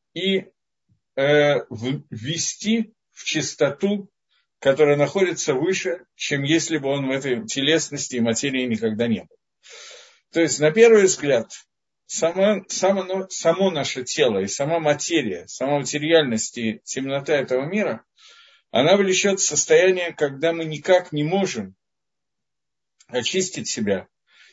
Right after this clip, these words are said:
и привести себя к стопроцентной духовности. Но планы Всевышнего состоят в том, что ровно наоборот. Чем более материально и чем более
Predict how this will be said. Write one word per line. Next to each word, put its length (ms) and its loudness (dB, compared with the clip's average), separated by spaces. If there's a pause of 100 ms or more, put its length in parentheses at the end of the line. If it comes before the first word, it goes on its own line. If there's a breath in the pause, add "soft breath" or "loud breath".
и 80 -2
привести 480 -2
себя 400 4
к 140 -20 (120)
стопроцентной 920 0
духовности. 800 -6 (800 soft breath)
Но 340 4
планы 440 2
Всевышнего 600 -4
состоят 500 0
в 20 -20
том, 340 0 (340)
что 360 2
ровно 320 2
наоборот. 560 0 (800)
Чем 320 0
более 320 8
материально 760 2
и 100 -6
чем 220 -8
более 360 2